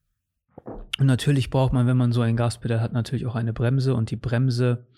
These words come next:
die, äh, kontrolliert, wann und wie viel Dopamin ausgeschüttet wird, ist der präfrontale Kortex. Der ist für Entscheidungsfindung, Planung et cetera zuständig.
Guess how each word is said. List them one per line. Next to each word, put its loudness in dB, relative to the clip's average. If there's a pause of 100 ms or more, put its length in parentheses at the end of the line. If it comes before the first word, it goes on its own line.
(580)
die, 2
äh, -2
kontrolliert, -2
wann 2
und 0
wie 4
viel 2
Dopamin -4
ausgeschüttet -6
wird, -4 (540)
ist -4
der 2
präfrontale -2
Kortex. -6 (1600)
Der 0
ist -2
für -4
Entscheidungsfindung, -2
Planung 0
et -2
cetera -2 (380)
zuständig. -4